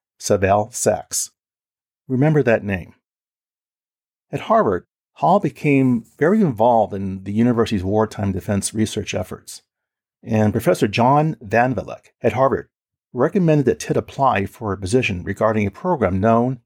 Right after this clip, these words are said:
as the Manhattan Project at Los Alamos in New Mexico. Still only eighteen, he applied, and much to his surprise, he was hired as the youngest physicist to work on the Manhattan Project.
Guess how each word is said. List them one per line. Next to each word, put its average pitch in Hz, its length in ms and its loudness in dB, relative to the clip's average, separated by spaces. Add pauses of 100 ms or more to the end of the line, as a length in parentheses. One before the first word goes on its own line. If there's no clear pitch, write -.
(140)
as 120 140 -4
the 123 60 -4
Manhattan 110 460 0
Project 120 500 -4 (460)
at 113 160 0
Los 104 300 0
Alamos - 560 -2
in 98 120 -6
New 92 120 -4
Mexico. - 560 -8 (880)
Still 127 280 2
only 135 360 2
eighteen, 101 580 -4 (140)
he 117 160 2
applied, 110 500 0 (400)
and 104 100 0
much 113 220 2
to 123 120 -2
his 117 140 0
surprise, 113 460 0
he 117 60 -6
was 107 260 0
hired 107 320 0 (340)
as 117 140 2
the 101 80 2
youngest 120 380 0
physicist 107 540 -4
to 113 100 -6
work 104 280 -2
on 98 120 -16
the 92 60 -12
Manhattan 104 440 0
Project. - 400 -12